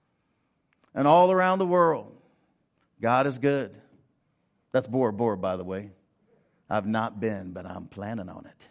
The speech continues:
<laughs> Before I die, that is on my bucket list now. God is good, and the Holy Spirit is calling to us. I mean, I think I could feel close to God there, right? From the mountains above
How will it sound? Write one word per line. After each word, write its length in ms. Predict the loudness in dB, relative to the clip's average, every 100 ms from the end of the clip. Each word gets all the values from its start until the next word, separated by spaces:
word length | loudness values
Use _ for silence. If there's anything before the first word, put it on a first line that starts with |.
| _ _ -20 -20 -20 -20
<laughs> 640 | -20 -20 -20 -20 -20 -20
Before 320 | -18 -10 -4 -2
I 160 | -2
die, 420 | -2 -2 -2 -4 -6
that 140 | -8
is 120 | -6
on 100 | -6
my 160 | -4 -4
bucket 300 | -4 -6 -6
list 220 | -6 -6
now. 380 | -8 -8 -12 -18 _ _ _ _ _ _
God 280 | 4 6 6
is 120 | 4
good, 320 | 6 6 8
and 100 | 6
the 100 | 6
Holy 260 | 6 6 2
Spirit 320 | -4 -4 -2
is 100 | -2
calling 440 | 2 2 2 -4 -2
to 240 | -2 -2
us. 300 | -4 -8 -20 _ _ _ _ _ _ -8
I 40 |
mean, 80 | -6
I 40 |
think 180 | -4 -4
I 80 | -4
could 160 | -6 -6
feel 140 | -10
close 240 | -6 -8 -6
to 80 |
God 280 | -12 -10 -10
there, 200 | -12 -12 -16 _ _ _ _ _ _ _ _ _ _ -16
right? 200 | -14 -16 _ _ _ _ _ _
From 180 | 2
the 60 | 2
mountains 680 | 2 4 4 4 0 -2 -2
above 720 | 4 8 8 6 4 0 -4